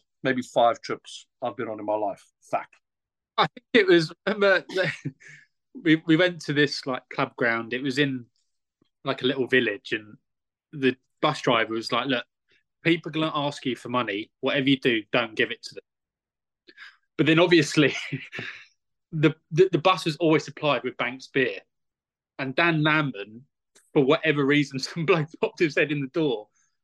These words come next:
Speaker 2: of the bus and was like, "Oh, can I borrow some money?" And he said, "Yeah, you go." Never saw him again. After specifically being told, "Do not give anyone money."
Speaker 1: Yeah, good trip, good times.
Speaker 2: It was,
Speaker 1: Love it.
Speaker 2: it was so good.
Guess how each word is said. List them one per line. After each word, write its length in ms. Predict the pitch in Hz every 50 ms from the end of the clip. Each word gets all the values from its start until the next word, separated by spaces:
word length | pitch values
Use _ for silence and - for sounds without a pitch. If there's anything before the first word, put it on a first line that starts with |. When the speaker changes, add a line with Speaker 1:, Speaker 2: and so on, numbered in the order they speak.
| _ _ -
Speaker 2:
of 100 | 135 127
the 60 | 135
bus 280 | - 165 147 135 -
and 60 | - 131
was 80 | 123
like, 220 | 135 135 131 120 -
"Oh, 20 | -
can 100 | - 143
I 20 | 135
borrow 180 | - 143 139
some 160 | 131 - 143
money?" 260 | 139 147 151 131 117 113
And 140 | 113 127 135
he 100 | 143 135
said, 180 | - - 127 131
"Yeah, 100 | 139 143
you 160 | 147 131 110
go." 420 | 110 120 139 - _ _ _ - - _ _
Never 160 | 151 151 147
saw 180 | 139 - 156 143
him 60 | 131
again. 240 | 127 123 127 117 113 _ _ _ _ _ _ _ _ _ _ _ _ _ _ _ _ _ -
After 280 | 165 156 151 - 160
specifically 500 | 139 - - 147 - 185 165 156 165 147
being 180 | 135 147 143 135
told, 320 | - 143 139 120 113 110 _
"Do 100 | _ 131 131
not 200 | 139 143 139 143
give 160 | 135 127 123 _
anyone 360 | 156 135 123 123 120 120 117
money." 180 | 120 117 110 -
Speaker 1:
Yeah, 100 | 120 110 - _ _ _
good 160 | 165 156 147
trip, 220 | - - 127 - _ _ - -
good 160 | - 160 151
times. 440 | - - 123 110 101 95 - - - _ _ _ _ _ _
Speaker 2:
It 80 | - 139
was, 80 | 123 127
Speaker 1:
Love 140 | 120 113 107
it. 40 | 101 143
Speaker 2:
it 60 | 139
was 160 | 123 120 117
so 260 | - - 147 127 117
good. 260 | 110 113 110 104 -